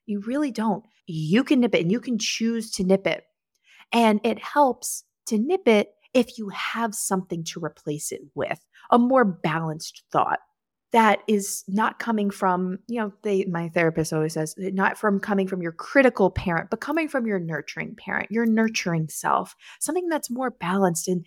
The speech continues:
that offers more grace and more understanding and more compassion and empathy towards yourself. And not being so mean and critical and finite. So if you say, "Oh, I'm never good enough,"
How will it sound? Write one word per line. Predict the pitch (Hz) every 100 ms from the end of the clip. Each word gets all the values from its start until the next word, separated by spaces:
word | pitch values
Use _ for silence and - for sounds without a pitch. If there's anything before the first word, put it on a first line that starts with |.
| -
that | - 226
offers | 220 254 269 233
more | 190 202
grace | 196 - 185 196 196
and | 185 180
more | 226 -
understanding | 220 226 - - - 175 202 190
and | 180 180
more | 214
compassion | 226 190 185 - - 175 226 - 196
and | 165 -
empathy | 302 381 339 160 156
towards | - 160 143 135
yourself. | 131 - - - - _ _ _ _ _ _ _ _ _ _ _ _ _ _ -
And | 185
not | 185 185
being | 196 196
so | 190 196
mean | 170 151 208 196
and | 165
critical | 160 190 190 170
and | 160 151
finite. | 180 196 156 151 - _ _ _ _ _ _ _ -
So | 208
if | 196
you | 226
say, | 220
"Oh, | 214
I'm | 220 196
never | 202 185
good | 202
enough," | 208 175